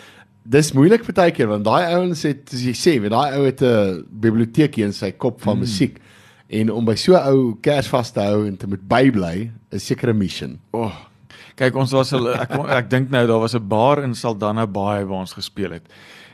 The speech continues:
Speaker 2: En hier aan die einde van die aand, as, as Mel eers sê, "So, wat, wat wil julle graag hoor?" Vra hy vir, dan weet jy, "Oeh, hier gaan 'n lang aand raak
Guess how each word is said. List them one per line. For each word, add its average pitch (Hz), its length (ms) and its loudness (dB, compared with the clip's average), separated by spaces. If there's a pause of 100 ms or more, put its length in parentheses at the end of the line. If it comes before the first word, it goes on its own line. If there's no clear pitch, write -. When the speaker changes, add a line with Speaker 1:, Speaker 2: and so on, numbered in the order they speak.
Speaker 2:
En 85 100 -10
hier 101 120 -2
aan 135 60 -2
die 143 120 0
einde 135 220 0
van 131 100 2
die 123 100 -2
aand, 113 240 0
as, 113 220 -4
as 107 140 -8
Mel 107 260 0
eers 120 240 -4
sê, 104 180 -2
"So, 147 280 -2
wat, 120 340 0
wat 120 200 -2
wil 202 120 0
julle 170 220 2
graag 156 320 0
hoor?" 101 320 0 (280)
Vra 117 140 -2
hy 107 60 0
vir, 104 120 -12
dan 110 160 -2
weet 104 200 -2
jy, 95 200 -8
"Oeh, 113 260 -6 (580)
hier 104 140 -2
gaan 113 120 2
'n 110 100 0
lang 113 280 2
aand 107 260 -2
raak 101 300 -2